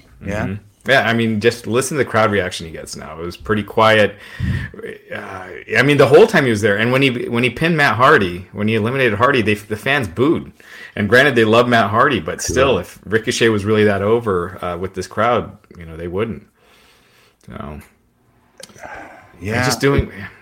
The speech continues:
Speaker 1: they should have paid attention to that. Actually,
Speaker 2: Mm-hmm.
Speaker 1: they're trying to get this guy. Are they trying to get him over or not? If they are, why would you put him in a predicament where he's gotta pin Matt Hardy?
Speaker 2: Right.
Speaker 1: One of the all-time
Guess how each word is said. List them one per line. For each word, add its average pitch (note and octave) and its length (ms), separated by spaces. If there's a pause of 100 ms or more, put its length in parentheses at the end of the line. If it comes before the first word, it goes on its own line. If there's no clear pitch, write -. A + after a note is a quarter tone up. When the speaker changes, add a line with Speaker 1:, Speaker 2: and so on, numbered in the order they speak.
(100)
Speaker 1:
they A2+ 100
should C#3+ 140
have B2+ 80
paid A#2 120
attention G2+ 380
to D#2 80
that. D2 220
Actually, C2+ 560 (280)
Speaker 2:
Mm-hmm. F#2 280
Speaker 1:
they're - 100
trying A2 220
to A2 80
get G#2+ 140
this G#2+ 160
guy. G#2 160
Are G2+ 160 (260)
they F#2 140
trying A2 240
to G#2 80
get G2+ 160
him G2+ 180
over F#2+ 400
or D#2+ 60
not? F2 360
If D2 140
they E2+ 140
are, F#2+ 160
why E2 180
would G2+ 160
you F#2 80
put - 160
him F#2 80
in E2 80
a D#2 60
predicament E2+ 420
where D#2 100
he's D#2+ 100
gotta E2+ 160
pin E2+ 280
Matt D#2 220
Hardy? D#2+ 340 (240)
Speaker 2:
Right. G#2 300 (720)
Speaker 1:
One E2 120
of D#2+ 80
the E2 60
all-time D#2+ 500